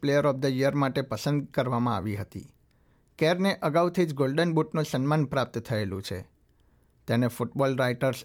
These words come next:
એસોસિએશન દ્વારા Player of the Year માટે વોટ આપવામાં આવ્યો હતો. તે યુનાઇટેડ કિંગડમમાં આ પ્રકારનું સન્માન મેળવનારી પ્રથમ ખેલાડી બની છે.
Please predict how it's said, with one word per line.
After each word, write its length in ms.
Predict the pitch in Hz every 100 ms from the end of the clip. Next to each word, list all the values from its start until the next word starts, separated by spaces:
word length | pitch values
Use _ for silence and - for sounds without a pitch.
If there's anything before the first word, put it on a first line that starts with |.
| -
એસોસિએશન 640 | 117 139 139 135 123 135
દ્વારા 260 | 131 131 127 -
Player 200 | 131 143
of 140 | 139
the 100 | 143
Year 220 | 135 127 139
માટે 300 | 143 131 139
વોટ 280 | 120 135
આપવામાં 440 | 139 117 123 117 110
આવ્યો 200 | 98 95
હતો. 340 | - - - - _ _ _ _ _ _ _ _ _
તે 100 | 175
યુનાઇટેડ 580 | 185 151 160 175 180 165
કિંગડમમાં 500 | 151 147 160 160 160
આ 220 | - 151
પ્રકારનું 460 | 160 165 160 156 151
સન્માન 440 | - 139 139 139
મેળવનારી 480 | 135 135 139 139 139
પ્રથમ 380 | 139 123 160 156
ખેલાડી 380 | 143 120 117
બની 300 | 107 101 92
છે. 260 | 95 - -